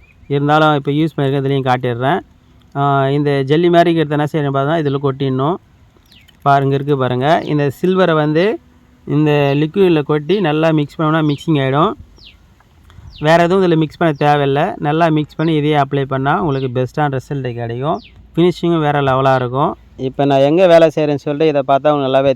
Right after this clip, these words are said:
தெரியும். என்ன ஊருன்னு சொல்லிட்டு கமெண்ட் பண்ணுங்க. அதே மாதிரி இந்த பெயிண்ட் வந்து பார்த்தீங்கன்னா, நம்ம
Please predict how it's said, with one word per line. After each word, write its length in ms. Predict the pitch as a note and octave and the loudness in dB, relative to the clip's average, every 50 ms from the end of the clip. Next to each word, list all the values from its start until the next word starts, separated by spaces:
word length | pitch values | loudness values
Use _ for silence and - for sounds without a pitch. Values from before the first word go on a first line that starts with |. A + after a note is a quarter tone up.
| - C3+ | 0 -2
தெரியும். 400 | B2+ B2+ B2+ B2+ C3 C#3+ E3 - - _ - | -2 0 0 0 0 0 0 -2 -6 _ -10
என்ன 340 | A#2+ A#2+ B2+ C#3 D3+ D#3 D3 | -6 -4 -2 0 0 2 2
ஊருன்னு 240 | D3 D3 C#3+ C#3 - - | 2 2 0 -2 -2 -4
சொல்லிட்டு 340 | C3+ B2+ C3 C3+ B2+ - | -4 -2 -2 -2 -2 -2
கமெண்ட் 260 | A#2+ B2+ C3 C3 A#2+ B2+ | -2 -2 -2 -2 -2 -2
பண்ணுங்க. 280 | A#2+ A#2+ A#2 A#2 A#2+ C3+ E3+ B3+ - _ _ _ _ _ _ _ _ _ _ _ _ _ - | -2 -2 -2 0 0 2 0 0 -4 _ _ _ _ _ _ _ _ _ _ _ _ _ -8
அதே 280 | - - C#3 D#3 F3 | -4 0 2 2 4
மாதிரி 340 | E3+ E3+ E3 D#3+ D#3 E3+ F3+ F3+ E3+ D#3+ D3+ D3 C#3+ C#3 C3+ C3+ | 4 4 4 4 4 4 4 4 4 4 4 2 2 0 0 -2
இந்த 260 | C3+ C3 B2+ C3+ C3 C3 | -2 0 0 0 0 0
பெயிண்ட் 320 | - D3 D#3+ F3 E3+ E3 D#3 | 0 0 2 2 2 2 2
வந்து 120 | D#3 D#3+ D3+ | 2 2 4
பார்த்தீங்கன்னா, 360 | D#3 D3 C#3 C#3+ C#3+ C#3+ D#3+ F3 | 2 2 2 2 2 2 2 2
நம்ம 240 | E3+ D#3 D3 C#3+ | 2 2 2 4